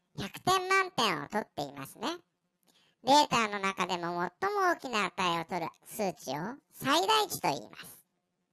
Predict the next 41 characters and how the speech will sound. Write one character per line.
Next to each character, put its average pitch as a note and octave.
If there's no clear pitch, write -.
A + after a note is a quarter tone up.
ま F#3+
た、 D4+
最 G#3
も B3
小 F#4+
さ A3
な D3
値。 B3
こ -
こ C#4
で C4+
は G#3+
E F#4
さ G3+
ん E3
と -
I F#4+
さ A3
ん D3+
が C3
取 C#3+
っ -
て -
い -
ま D3
す -
ね。 A#3+
五 E3+
十 F4+
点 D#3
で -
す -
ね。 B3+
え E3+
ー、 F3+
こ G3
こ A#3+
で A3+
は G3+
五 G#3+
十 F4